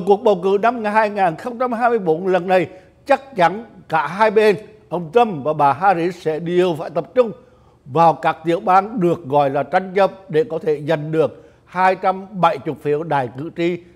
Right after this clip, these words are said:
cần thiết thắng cử. Đây là một cuộc đua mới chỉ bắt đầu, nhưng rõ ràng đã bước ngay vào giai đoạn rất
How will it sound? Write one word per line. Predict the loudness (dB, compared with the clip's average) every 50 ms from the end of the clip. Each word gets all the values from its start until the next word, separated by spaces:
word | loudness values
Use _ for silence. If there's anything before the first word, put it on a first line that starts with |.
| _ _ -4
cần | -4 -4 -4 -4 -6
thiết | -4 -4 -4 -4 -6 -10 -20 -20 _ _
thắng | -18 -16 -14 -10
cử. | -8 -8 -8 -8 -10 _ _ _ _ _ _ _ _ _ _ _ _
Đây | -2 0 0 2
là | 2 0
một | -2 -4 -8 -6
cuộc | -6 -8 -8 -6
đua | -4 -4 -4
mới | -2 -2 -2 2 4 4 4 4 2 -4 -14 -10
chỉ | -6 -6 -6
bắt | -4 -6 -8 -4 -2
đầu, | -2 -2 -2 -2 -8 -16 _ _ _ _ _
nhưng | -6 -6 -4 -4 -2
rõ | -2 0 2 2 2 2 0 0
ràng | 2 4 4 4 2 -2 -10 -16 -12
đã | -10 -8
bước | -8 -6 -6 -8 -8 -10
ngay | -6 -2 0 2 2 2
vào | 2 0 -2 -2
giai | 0 0 0 0
đoạn | 0 0 -2 -4 -4 -4 0 0
rất | 0 0